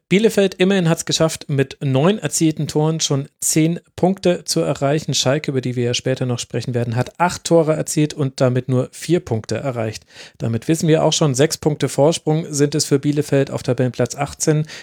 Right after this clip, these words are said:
vier Punkte Vorsprung auf Mainz null fünf, ein Punkt Rückstand auf das sogenannte rettende Ufer. Es geht für die Arminia dann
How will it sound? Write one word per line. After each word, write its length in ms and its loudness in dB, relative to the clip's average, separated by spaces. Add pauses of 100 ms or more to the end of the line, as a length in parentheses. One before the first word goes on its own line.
vier 300 2
Punkte 280 0
Vorsprung 400 -2
auf 180 -4
Mainz 320 0
null 100 0
fünf, 380 -2
ein 180 -2
Punkt 280 -4
Rückstand 480 -4 (340)
auf 160 -6
das 180 2
sogenannte 1120 2
rettende 500 0
Ufer. 440 2 (400)
Es 260 0
geht 560 2
für 440 2
die 220 -2
Arminia 680 2
dann 300 0